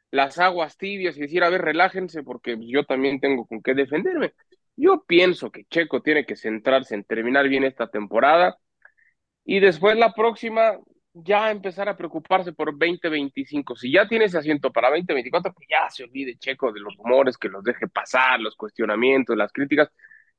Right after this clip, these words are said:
que se enfoque en cerrar bien esta temporada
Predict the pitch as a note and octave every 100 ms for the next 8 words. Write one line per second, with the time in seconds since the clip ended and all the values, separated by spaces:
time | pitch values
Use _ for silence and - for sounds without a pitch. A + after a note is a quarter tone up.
0 | - E3 E3+ E3 G#3 A3 F#3 - D3+ E3
1 | D3+ C#3+ E3 F#3+ F3+ E3+ D3+ C3+ B2 A#2
2 | B2+ D3 E3 F#3